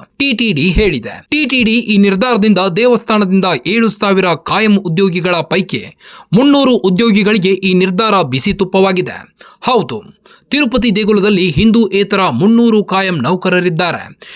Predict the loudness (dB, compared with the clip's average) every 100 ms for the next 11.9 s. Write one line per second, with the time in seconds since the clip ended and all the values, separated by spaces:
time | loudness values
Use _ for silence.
0 | -14 -2 2 2 2 0 2 2 2 2
1 | 0 0 0 2 0 -2 -2 0 0 0
2 | -2 -2 0 0 -2 -4 -4 -2 -2 -2
3 | 0 -2 -2 -2 -4 -6 -14 _ -4 0
4 | 0 0 0 0 2 2 2 0 -2 2
5 | 2 2 0 0 0 0 -2 -2 -2 -2
6 | -2 -4 -2 -2 -2 -8 -12 -4 -2 0
7 | 2 4 2 2 2 2 2 0 -4 -4
8 | -10 -12 -20 -10 0 2 4 4 4 2
9 | 4 4 4 2 0 0 0 0 2 2
10 | 2 0 -4 -14 -4 0 2 4 4 2
11 | 0 0 0 2 0 0 -2 -4